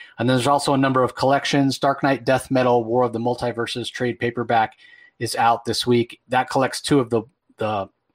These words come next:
uh, anthology one-shots from Dark Knight's Death Metal, The Last Stories of the D C Universe and War of the Multiverses. So if you're curious about either of those, there's also Young Justice Animated Series Book Two, which collects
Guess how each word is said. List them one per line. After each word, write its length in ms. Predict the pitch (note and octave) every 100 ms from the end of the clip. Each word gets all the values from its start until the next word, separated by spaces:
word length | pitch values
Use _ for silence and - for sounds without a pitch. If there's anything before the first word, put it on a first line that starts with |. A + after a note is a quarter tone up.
| _ - _ - -
uh, 260 | G#2+ G2+ A#2+
anthology 500 | B2 B2+ C#3+ C3+ D3
one-shots 560 | D3 D3 D3+ D3 C#3+
from 160 | - B2+
Dark 220 | C3 B2
Knight's 240 | C3+ -
Death 220 | C3 A#2+ C3+
Metal, 340 | B2 B2 B2 - - _ -
The 260 | A2 A#2 A2+
Last 260 | C3 C#3+
Stories 280 | - D3 C#3
of 80 | B2+
the 80 | A#2+
D 160 | C3+
C 160 | B2+ C#3
Universe 400 | C3+ C3 C3 C3
and 220 | A2+ G2+
War 440 | A2 B2+ A#2+ A#2 A#2
of 120 | G2+
the 80 | G#2
Multiverses. 840 | A2 - A2 G2 G2 - G2 - - - - -
So 300 | - A#2 A2
if 140 | G2+
you're 100 | A2+
curious 280 | - C3 A#2
about 280 | A#2 A#2 -
either 300 | A#2+ A#2 A2+
of 80 | A#2
those, 400 | G3+ F#3+ F3 D3
there's 200 | C3+ B2
also 360 | C3 - C3+ A#2+
Young 260 | C3+ D3
Justice 440 | C#3+ C#3+ - C#3+ -
Animated 500 | C3 C3+ C3+ B2+ -
Series 360 | C3+ B2+ A#2
Book 240 | G#2+ A#2 -
Two, 480 | - G3 F3 E3 - - - _
which 220 | A#2+ -
collects 480 | C3+ B2+ A#2+ -